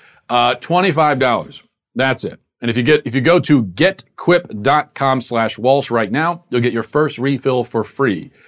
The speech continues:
That's your first refill free at get quip dot com slash Walsh, spelled G E T Q U I P dot com slash Walsh. Quip,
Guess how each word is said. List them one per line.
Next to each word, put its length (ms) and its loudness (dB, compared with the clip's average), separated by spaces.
That's 120 -8
your 80 -4
first 220 0
refill 360 0
free 400 0
at 340 -2
get 320 -2
quip 380 0
dot 300 0
com 260 0
slash 360 -4
Walsh, 260 -6
spelled 400 -2
G 320 -2
E 200 -2
T 440 -2
Q 420 -2
U 420 2
I 460 2
P 460 2
dot 340 0
com 340 -4
slash 440 -6
Walsh. 300 -14
Quip, 320 2